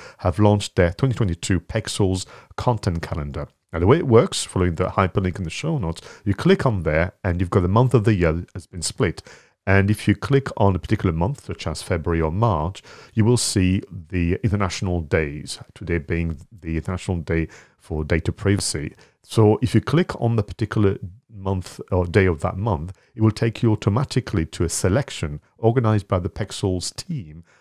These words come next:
of the best photos and videos that can help you craft a post relevant to that particular theme. So that can help you with the visuals. But then to get a sign off, or maybe to kind of support the team,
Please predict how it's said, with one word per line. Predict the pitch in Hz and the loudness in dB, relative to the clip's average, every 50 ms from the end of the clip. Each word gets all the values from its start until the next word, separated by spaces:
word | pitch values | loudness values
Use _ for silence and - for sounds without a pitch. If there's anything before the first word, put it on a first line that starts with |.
| _ _ _ - | _ _ _ -2
of | 95 92 - | -2 -2 0
the | - 95 | 0 -4
best | - - 117 107 - - | -2 -2 -4 -2 -2 -2
photos | - - 101 - - 87 90 | 2 2 2 2 2 0 0
and | 87 80 | 0 0
videos | 87 92 87 87 85 87 87 87 82 - - - - _ - | 0 2 2 2 2 2 2 0 0 -4 -10 -20 -18 _ -10
that | 90 80 | -8 -4
can | - 95 80 | -4 -4 -4
help | 78 - 95 92 - - | -2 -2 -2 -2 -2 -6
you | 90 | -8
craft | - - - - 87 82 - - - - - - | -6 -6 -4 -2 -4 -4 -4 -8 -14 -12 -8 -6
a | 92 82 | -6 -6
post | - - - - 95 90 92 - - - 113 | -6 -10 -16 -16 -14 -14 -12 -12 -10 -6 -2
relevant | 104 92 87 80 82 78 82 82 | -2 -2 -2 -2 -4 -6 -6 -8
to | - - | -10 -10
that | 80 85 - | -10 -10 -12
particular | - - _ - 101 - - 95 87 | -14 -18 _ -16 -16 -12 -10 -10 -10
theme. | - - - 160 147 123 82 76 76 156 - _ _ _ _ _ | -10 -10 -14 -14 -14 -14 -14 -12 -12 -14 -14 _ _ _ _ _
So | _ - 143 | _ 2 2
that | 160 - | 2 2
can | - 165 | 2 0
help | 135 - 135 127 - - | 0 2 0 -2 2 2
you | 127 107 | 2 2
with | 110 104 92 | 2 0 2
the | 92 113 | 4 2
visuals. | 113 104 - 90 76 76 78 - - - - - - - - - | 2 2 2 -2 -4 -4 -8 -12 -16 -20 -20 -20 -20 -12 -4 0
But | 117 | 2
then | 127 127 131 127 | 4 4 2 2
to | - - - - - 143 139 131 131 | -4 -8 -8 -4 -2 0 2 2 2
get | - - 143 131 127 | 2 2 0 0 2
a | |
sign | - - - - 127 123 123 107 | -2 0 2 2 2 4 4 2
off, | 95 87 - - - - - | 0 -2 -2 -6 -16 -8 -4
or | - 98 | -2 0
maybe | 95 107 104 101 101 | 2 2 2 2 0
to | - - - 101 98 - - | -2 -2 -6 -6 -6 -6 -4
kind | - 107 98 | -4 -2 -2
of | - | -2
support | - - - - 131 123 117 110 | -6 -8 -4 -2 -2 -2 0 -2
the | 101 95 | -6 -6
team, | - - - 131 117 104 85 78 78 | -6 -4 -2 -2 0 0 -2 -4 -4